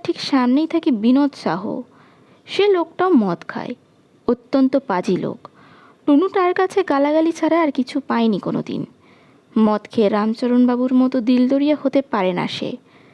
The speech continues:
তার বাড়ির সামনের দরজাটা প্রায়ই খোলা থাকে। টুনু ইচ্ছে করলে তার বাড়ির ঘরের বাইরে থেকে একটা বোতল অনায়াসে সরিয়ে ফেলতে পারে।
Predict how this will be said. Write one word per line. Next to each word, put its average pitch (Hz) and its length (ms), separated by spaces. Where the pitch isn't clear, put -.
তার 277 240
বাড়ির 392 220
সামনের 349 480
দরজাটা 277 460
প্রায়ই 269 380
খোলা - 320
থাকে। - 400
টুনু 262 220
ইচ্ছে 254 320
করলে 262 340
তার 302 200
বাড়ির 269 460
ঘরের 269 420
বাইরে 233 420
থেকে 320 360
একটা 233 300
বোতল 214 400
অনায়াসে 240 520
সরিয়ে 220 340
ফেলতে - 340
পারে। - 300